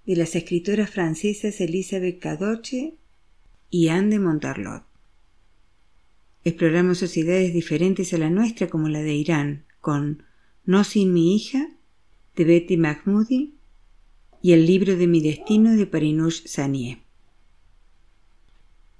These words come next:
Incursionamos también en la historia chilena, que finalizó con la dictadura de Pinochet,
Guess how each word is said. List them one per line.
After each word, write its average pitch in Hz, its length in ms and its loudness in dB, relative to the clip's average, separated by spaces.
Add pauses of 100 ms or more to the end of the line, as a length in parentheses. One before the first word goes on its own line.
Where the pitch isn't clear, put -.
Incursionamos 214 760 4
también 214 400 2
en 226 140 6
la 185 80 4
historia 208 400 2
chilena, 214 640 0 (140)
que 185 120 0
finalizó 170 640 2
con 208 160 0
la 185 60 2
dictadura 165 580 0
de 170 140 0
Pinochet, 156 680 -2